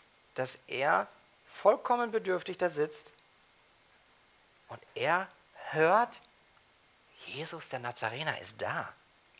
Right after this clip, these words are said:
Können wir uns vorstellen,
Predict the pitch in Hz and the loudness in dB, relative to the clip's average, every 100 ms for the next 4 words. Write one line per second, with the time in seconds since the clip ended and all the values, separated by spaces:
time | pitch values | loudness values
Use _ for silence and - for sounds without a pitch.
0 | - - - - - - - - - - | -20 -20 -20 -20 -20 -20 -20 -20 -20 -20
1 | - - - - - - - - - - | -20 -20 -20 -20 -20 -20 -20 -20 -20 -20
2 | - - - - - - - 190 190 - | -20 -20 -20 -20 -20 -12 -6 -2 -2 -4
3 | - 135 180 185 180 175 | 2 2 4 2 2 0